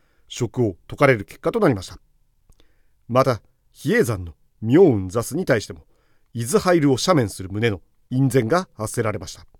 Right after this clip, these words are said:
これらは清盛の勧めによって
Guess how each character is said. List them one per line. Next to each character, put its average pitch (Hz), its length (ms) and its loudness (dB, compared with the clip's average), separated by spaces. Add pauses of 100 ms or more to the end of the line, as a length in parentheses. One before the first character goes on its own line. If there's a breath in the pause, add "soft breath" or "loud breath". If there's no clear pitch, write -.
(840)
こ - 160 -16
れ 139 120 4
ら 139 100 4
は 87 120 -12 (320)
清 156 240 6
盛 175 140 4
の 90 100 -10
勧 - 220 -10
め 120 80 0
に 113 80 -2
よ 107 80 -2
っ - 20 -8
て 190 280 -2